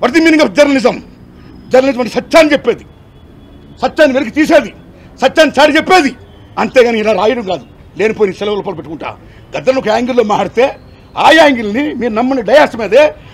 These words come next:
ఆయన అభిమానంతో నా ఆ రకంగా మాడితే, "గద్దరన్న, నా దగ్గర డబ్బులు ఉన్నాయి, అయినా సరే నా ఆనందం కోసం,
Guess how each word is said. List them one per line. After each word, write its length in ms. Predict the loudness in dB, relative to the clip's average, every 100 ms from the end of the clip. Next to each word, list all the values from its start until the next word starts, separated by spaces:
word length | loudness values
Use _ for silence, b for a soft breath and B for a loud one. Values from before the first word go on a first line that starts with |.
| B
ఆయన 120 | -4
అభిమానంతో 440 | -4 0 0 0 0
నా 80 |
ఆ 200 | 0 0
రకంగా 260 | -2 -4 -4
మాడితే, 680 | -2 -2 0 4 4 4 0 -20 B B -10
"గద్దరన్న, 560 | 0 2 2 2 0 -2
నా 100 | -4
దగ్గర 160 | -4 -4
డబ్బులు 280 | -4 0
ఉన్నాయి, 420 | 2 4 4 2 -2 -20 -20 -20 -20 -20 -20 -20 -20 -20 -20 _ -4
అయినా 220 | 0 0
సరే 160 | 0
నా 300 | 0 -2 -6 -4
ఆనందం 340 | -4 -2 -2
కోసం, 480 | 2 0 0 -8 -10